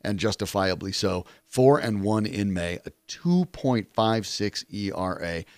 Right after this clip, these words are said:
He's been fantastic. So, uh, Freeland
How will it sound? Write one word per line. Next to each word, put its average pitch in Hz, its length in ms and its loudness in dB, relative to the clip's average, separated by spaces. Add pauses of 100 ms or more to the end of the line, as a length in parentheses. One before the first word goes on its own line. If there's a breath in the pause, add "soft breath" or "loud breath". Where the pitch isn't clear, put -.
(180 soft breath)
He's 113 300 2
been 95 400 -2
fantastic. 82 880 -8
So, 85 280 -4 (280 loud breath)
uh, 92 140 -6
Freeland 127 560 4